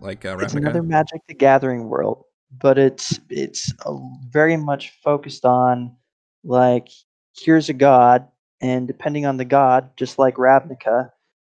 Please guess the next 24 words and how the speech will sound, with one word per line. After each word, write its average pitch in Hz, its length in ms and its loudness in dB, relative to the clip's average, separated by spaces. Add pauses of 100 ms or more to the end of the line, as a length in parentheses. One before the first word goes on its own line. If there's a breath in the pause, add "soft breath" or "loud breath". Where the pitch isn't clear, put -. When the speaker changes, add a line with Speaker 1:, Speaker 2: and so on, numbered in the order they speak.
(220)
Speaker 2:
you 127 180 -4
can 127 280 -6
get 127 380 0
a 120 440 0 (120)
piety 139 580 0
ranking, 123 640 -8 (200)
and 123 200 -8
based 139 320 -2
off 127 220 4
of 123 160 -2
your 123 160 -8
rank 139 440 -8
with 127 260 -4
your, 123 540 -2
with - 200 -16
your 113 160 -12 (100)
deity, 143 580 -10 (680)
um, 127 320 4
which 123 200 -10
can 131 140 -10
go 127 200 2
up - 240 -4
or 135 100 -2
down, 131 380 -10